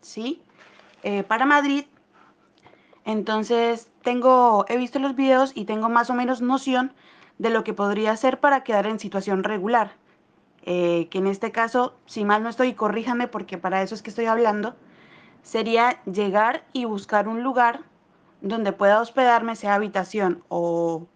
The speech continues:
o piso, que es como ustedes lo llaman el apartamento, eh,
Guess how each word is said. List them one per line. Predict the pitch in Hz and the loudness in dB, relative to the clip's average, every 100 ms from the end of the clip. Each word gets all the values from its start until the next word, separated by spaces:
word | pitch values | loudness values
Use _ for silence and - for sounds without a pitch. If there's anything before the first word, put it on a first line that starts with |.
| _ _ _ _ | _ _ _ _
o | 262 262 | 0 0
piso, | 269 240 262 277 _ | -2 0 -2 -2 _
que | 190 | -10
es | 180 | -10
como | - 214 | -8 -6
ustedes | 202 202 214 | -2 -2 0
lo | 214 | 0
llaman | 202 208 | 0 0
el | 214 | 0
apartamento, | 220 240 254 254 233 233 247 _ _ - - _ - _ - | 0 0 -2 -4 -4 -6 -10 _ _ -20 -20 _ -20 _ -8
eh, | 202 202 196 185 | -4 -2 -2 0